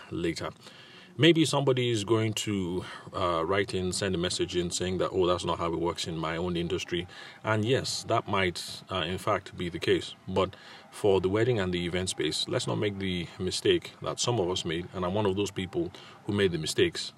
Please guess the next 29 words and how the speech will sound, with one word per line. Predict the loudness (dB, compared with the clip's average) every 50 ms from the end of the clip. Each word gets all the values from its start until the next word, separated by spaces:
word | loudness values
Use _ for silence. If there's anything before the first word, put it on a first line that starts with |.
| -6
Like, | -4 -2 -2 -2 -4 -6 -8
you | -4 -2 0
know, | 0 0
the | 0 0 0
bride | 2 2 2 0
and | -2 -4
the | -4
groom | -2 -2 -2 -2
show | -2 0 0 2 2
up, | 0 -2 -4 -6
and | -4 -4 -4 -4 -4 -6 -10 -14 -20 -20 -20 -20 -20 -10 -4
I'm | -4 -2 -2
spending | 0 0 0 2 2 0
all | 0 -2
this | -4 -4
time | -6 -4 -4 -4
trying | -4 -4 -4 -4 -4 -4
to | -6 -8
be | -6 -4 -4 -4 -6 -8 -8 -6
their | -4 -4 -4
friend. | -2 -4 -4 -4 -4 -6 -10 -12 -18 -20 -20 -20 -8 -4
The | -4 0
bride | 4 6 6 6 6 4 0 -2 -6 -8 -6
and | -4 -2 -2
the | -2
groom, | -2 0 0 2 2 2 2 2 0 -4 -4
your | -6 -4
potential | -4 -2 -2 -2 -2 -2 -2 -4 -4
client, | -2 -2 -2 0 0 -2 -2 -4 -6 -12